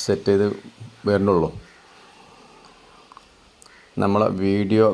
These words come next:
കാണുക, അഭിപ്രായങ്ങളൊക്കെ പറയുക. വീട് എടുക്കും പ്ലാനിൽ പുറത്തേക്കുള്ള ബാത്റൂം, ഇത് പുറത്തേക്കുള്ള ബാത്റൂം ആട്ടോ. പുറത്തേക്കുള്ള ബാത്റൂം ഒരു തറമ്മൽ ഉൾപ്പെടുത്തിയാൽ ഒരുപാട് ലാഭമുണ്ട്. നമ്മൾ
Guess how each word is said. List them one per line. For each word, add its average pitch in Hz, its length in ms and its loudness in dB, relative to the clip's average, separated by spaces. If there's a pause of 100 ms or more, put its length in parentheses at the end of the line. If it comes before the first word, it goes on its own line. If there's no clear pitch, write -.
(140)
കാണുക, 95 400 2 (400)
അഭിപ്രായങ്ങളൊക്കെ 90 720 -2 (100)
പറയുക. 90 400 0 (2500)
വീട് 127 360 4
എടുക്കും 117 340 0 (300)
പ്ലാനിൽ 107 500 2 (460)
പുറത്തേക്കുള്ള 110 600 0
ബാത്റൂം, 95 300 0
ഇത് 127 140 -2
പുറത്തേക്കുള്ള 104 420 0
ബാത്റൂം 80 340 0
ആട്ടോ. 76 160 -6 (240)
പുറത്തേക്കുള്ള 120 680 0
ബാത്റൂം 98 520 -2
ഒരു 95 100 -4 (100)
തറമ്മൽ 90 400 0
ഉൾപ്പെടുത്തിയാൽ 90 600 -4 (100)
ഒരുപാട് 101 720 0
ലാഭമുണ്ട്. 80 400 -4 (920)
നമ്മൾ 123 140 2